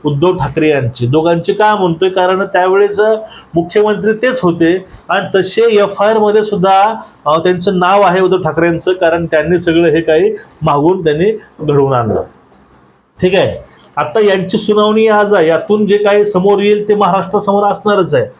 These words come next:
आपण त्यावरती व्हिडिओ घेऊन येऊच. आता बघा, दुसरा जो मुद्दा आहे, ते दुसरी अग्निपरीक्षा ठाकरेंची आहे, ते म्हणजे आज लोकसभेमध्ये वक्फ बिल,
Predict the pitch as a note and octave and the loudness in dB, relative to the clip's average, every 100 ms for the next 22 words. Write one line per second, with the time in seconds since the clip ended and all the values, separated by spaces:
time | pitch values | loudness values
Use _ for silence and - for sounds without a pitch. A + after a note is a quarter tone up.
0 | - - E3+ D#3+ G3 F3+ F3+ F#3+ F#3+ G#3 | -20 -6 -2 0 -2 0 0 0 0 0
1 | F#3+ G3+ E3+ F#3+ G3+ G#3 B2+ - - - | 2 2 2 2 2 2 -2 -10 -20 -20
2 | _ - - A#3 B3+ C#4 F#3+ - A#3 C4 | _ -6 -2 2 2 2 0 -2 0 2
3 | B3+ B3 A#3+ G3+ A#3 F#3 F3+ G#3+ A3+ G3 | 2 0 0 2 2 2 0 0 0 -2
4 | - A#3+ G3+ F#3 A3 G#3+ G#3+ - A3 G#3+ | 0 2 2 0 0 0 -2 -2 -4 -2
5 | F3+ F#3 F#3 F3+ G3 E3 A#2+ - - - | -4 0 -2 -2 0 0 0 -8 -16 -20
6 | _ _ - F#3+ G3 F#3 F#3+ G#3+ A3 - | _ _ -4 0 0 0 2 2 0 -8
7 | - D3 F#3+ A#3 A3+ G#3 G#3 G3+ G3+ G3 | -4 0 2 2 2 2 0 0 2 2
8 | F#3 E3 C3+ A2 A2 _ _ _ - - | 2 2 2 0 -6 _ _ _ -16 -6
9 | C#3 G3+ G#3 - A#3 A3+ F3+ G#3+ A3+ | 0 0 -2 -2 0 2 2 2 2